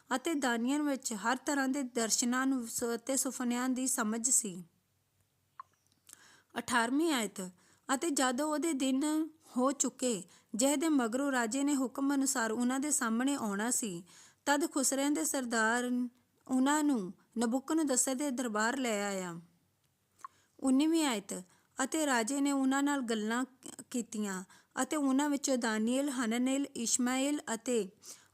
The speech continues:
ਅਜਰਜਾ ਵਾਂਝ ਕੋਈ ਨਾ ਸੀ, ਇਸ ਲਈ ਉਹ ਰਾਜੇ ਦੇ ਦਰਬਾਰ ਖੜੇ ਰਹਿਣ ਲੱਗੇ। ਵੀਹਵੀਂ ਆਇਤ, ਅਤੇ ਬੁੱਧ ਤੇ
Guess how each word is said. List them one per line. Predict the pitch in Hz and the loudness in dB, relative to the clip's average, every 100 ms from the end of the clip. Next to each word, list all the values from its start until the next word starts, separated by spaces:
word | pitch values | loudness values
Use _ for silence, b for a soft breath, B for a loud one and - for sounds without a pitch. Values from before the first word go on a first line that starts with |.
| 254 | 0
ਅਜਰਜਾ | 247 311 285 302 | 2 2 2 2
ਵਾਂਝ | 277 240 247 | 2 2 0
ਕੋਈ | 240 247 254 | 0 0 2
ਨਾ | 294 254 | 2 0
ਸੀ, | 240 196 180 - b - 269 | 0 -2 -8 -14 b 2 4
ਇਸ | 262 | 4
ਲਈ | 302 311 311 | 4 0 0
ਉਹ | 269 277 | 2 2
ਰਾਜੇ | 247 233 | 2 0
ਦੇ | 269 285 | -2 -2
ਦਰਬਾਰ | 247 233 226 233 | -2 -2 0 -2
ਖੜੇ | - 240 233 | -2 -2 0
ਰਹਿਣ | 247 233 247 | 0 -2 -2
ਲੱਗੇ। | 240 190 185 175 185 _ _ _ _ - - _ _ b b b b | -4 -6 -8 -8 -12 _ _ _ _ -20 -20 _ _ b b b b
ਵੀਹਵੀਂ | 208 233 240 302 | -6 -2 0 2
ਆਇਤ, | 302 285 - - B B - | 0 -2 -6 -14 B B -4
ਅਤੇ | 269 330 | -2 -2
ਬੁੱਧ | 262 254 247 320 | 0 -2 0 -2
ਤੇ | - 269 220 196 | -2 0 0 -2